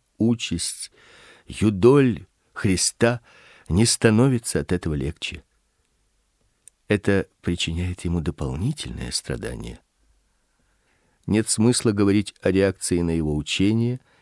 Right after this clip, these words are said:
и действия во благо страждущим. На эти чудесные исцеления и воскрешения мертвых, о реакции книжников и фарисеев, которые искали одного, благовидные зацепки, чтобы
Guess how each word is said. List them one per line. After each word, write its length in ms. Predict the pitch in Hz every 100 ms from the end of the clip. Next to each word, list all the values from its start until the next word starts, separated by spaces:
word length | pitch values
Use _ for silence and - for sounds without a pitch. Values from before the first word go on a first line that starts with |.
| _ _ -
и 80 | 90
действия 680 | 65 92 120 - - 120
во 160 | 110 90
благо 300 | 71 87 95
страждущим. 720 | - 85 85 85 - 78 73 _ _ _ _ _ _ - -
На 120 | 85
эти 260 | 117 123 127
чудесные 640 | 127 113 135 - 131 123
исцеления 640 | - - 113 117 127 131 127
и 40 |
воскрешения 640 | 113 - 110 - 120 120 117
мертвых, 800 | 117 120 110 - 90 - - _ _ _ _
о 120 | - 98
реакции 500 | 110 113 - 117 104
книжников 760 | 101 110 110 110 101 101 - -
и 60 | 117
фарисеев, 760 | - 117 107 - 110 110 101
которые 380 | - - 92 85
искали 300 | - - 101
одного, 480 | 98 98 98 101 92
благовидные 640 | 87 90 98 107 104 104
зацепки, 640 | 95 95 - 151 170 - 131
чтобы 380 | - 120 113